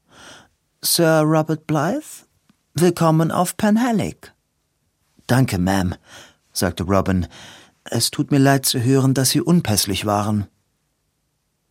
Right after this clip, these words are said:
Misses Corsey deutete auf die Armlehne ihres Sessels. Nach einer Pause kam Robin und nahm unbeholfen darauf Platz.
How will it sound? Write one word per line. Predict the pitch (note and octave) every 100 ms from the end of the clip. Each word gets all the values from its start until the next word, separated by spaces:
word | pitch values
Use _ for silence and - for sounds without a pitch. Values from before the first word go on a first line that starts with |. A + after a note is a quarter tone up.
| _
Misses | D3 D#3 D#3 -
Corsey | - D3 D3 E3+ E3+
deutete | E3 C3 C3+ C#3 C#3 B2+
auf | -
die | -
Armlehne | A2 A2 A2+ A2 A2
ihres | G2+ A2 A2+ -
Sessels. | A2 - D#2+ D#2+ - - - - - - - _ _ -
Nach | A2 F#2+
einer | G#2 G#2
Pause | G2+ G2+ G#2 A#2+ A2+
kam | G#2 G2 G2
Robin | F#2+ F2+ A#2 C3 -
und | G2+ -
nahm | G#2+ G#2 G2+ G#2
unbeholfen | - A2 G2+ F#2 E2 G2 E2+ F#2
darauf | E2+ F2 -
Platz. | G#2+ F2 - -